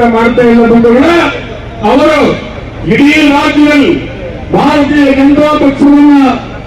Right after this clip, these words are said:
ಮುನ್ನಡೆಸಿ, ಭಾರತೀಯ ಜನತಾ ಪಕ್ಷದ ಕಾರ್ಯಕರ್ತರಲ್ಲಿ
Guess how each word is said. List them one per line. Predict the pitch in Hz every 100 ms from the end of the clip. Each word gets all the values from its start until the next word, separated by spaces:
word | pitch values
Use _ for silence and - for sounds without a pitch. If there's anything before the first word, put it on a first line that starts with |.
| -
ಮುನ್ನಡೆಸಿ, | 220 277 294 302 262 339 339 294 - - - - -
ಭಾರತೀಯ | 233 294 285 302 285 269
ಜನತಾ | 277 302 302 294
ಪಕ್ಷದ | 285 - 302 285 -
ಕಾರ್ಯಕರ್ತರಲ್ಲಿ | 285 320 302 294 285 277 269 277